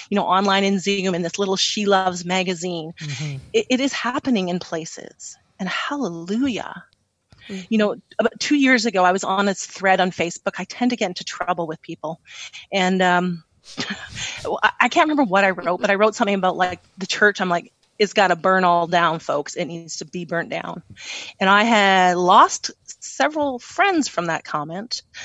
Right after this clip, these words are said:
Speaker 1: because they were like, "What are, are you, what are you talking about? You know, the church is the bride of Christ. How dare you say that?" And I'm like, "This bride,
Speaker 3: Mm.
Speaker 1: she's a bitch. She needs to go. We need the new bride."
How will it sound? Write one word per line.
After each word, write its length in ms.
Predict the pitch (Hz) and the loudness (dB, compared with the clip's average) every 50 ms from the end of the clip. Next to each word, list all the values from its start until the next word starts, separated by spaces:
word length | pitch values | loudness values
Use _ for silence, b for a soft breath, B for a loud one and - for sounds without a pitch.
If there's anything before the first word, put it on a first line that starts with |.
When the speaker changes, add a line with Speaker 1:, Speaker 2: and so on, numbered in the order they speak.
| B B B _ | B B B _
Speaker 1:
because 400 | 202 185 - - 202 196 180 165 | -10 -8 -2 -2 -2 -2 -2 -4
they 160 | 185 180 185 | -2 -2 0
were 100 | 180 180 | 0 0
like, 280 | 175 165 165 165 165 160 _ | 0 0 0 -2 -2 -2 _
"What 280 | 214 240 277 320 311 285 | -8 0 4 6 6 6
are, 80 | 269 247 - 247 | 4 0 0 0
are 60 | 214 | 0
you, 300 | 226 233 294 302 294 247 233 | 0 0 0 0 0 -2 -2
what 100 | 262 311 311 | -2 -2 0
are 40 | 294 | 0
you 100 | 269 226 | -2 -4
talking 580 | - - - - 294 277 277 - 277 254 247 | -6 -10 -2 2 2 2 2 2 0 -2 0
about? 340 | 233 226 226 214 208 214 - | 0 2 2 0 0 0 -4
You 60 | 240 226 | -4 -2
know, 100 | 220 214 B B B B | -2 -4 B B B B
the 80 | - 269 | -8 -4
church 300 | - - - 302 - - | -4 -2 -2 -2 -2 -2
is 80 | 285 247 | -4 -2
the 80 | - 240 | -2 0
bride 260 | - 262 262 254 247 | 4 4 4 4 4
of 80 | 233 | 0
Christ. 380 | - - - 247 240 226 220 - | -2 -2 0 0 0 0 0 -2
How 160 | - 240 233 | -2 -2 -2
dare 140 | 226 226 233 | 0 -2 -4
you 120 | 233 233 | -4 -4
say 240 | 220 - - 220 220 - | -8 -6 -4 -2 -2 0
that?" 180 | - - - | 0 -2 -2
And 100 | - - | -2 -4
I'm 140 | - - - | -6 -4 -4
like, 180 | - - - - B B B B B B B B B - | -4 -6 -6 -8 B B B B B B B B B -8
"This 120 | 311 - | -8 -4
bride, 540 | _ 240 240 285 311 320 311 302 254 208 196 | _ 2 4 4 4 4 4 4 4 2 0
Speaker 3:
Mm. 380 | 196 202 196 196 190 190 190 - - - - - - | -4 -8 -8 -8 -10 -10 -14 -16 -20 -20 -20 -20 -10
Speaker 1:
she's 240 | 175 170 - 294 285 | -10 -8 -6 -2 -2
a 60 | 311 | -2
bitch. 320 | 226 - 240 285 - - - | 0 2 2 2 2 2 0
She 260 | - - - 254 269 | 0 0 4 4 4
needs 200 | 285 285 240 - | 4 4 2 0
to 120 | 226 226 | -4 -4
go. 400 | 190 - 196 233 240 202 160 156 170 170 - | 0 2 4 6 6 4 2 0 -6 -8 -4
We 100 | 208 220 | 0 2
need 140 | 240 262 254 | 2 2 2
the 80 | 214 202 | 2 0
new 220 | 196 214 214 240 | 0 0 -2 0
bride." 300 | 285 214 185 156 151 480 | 0 2 0 0 0 -4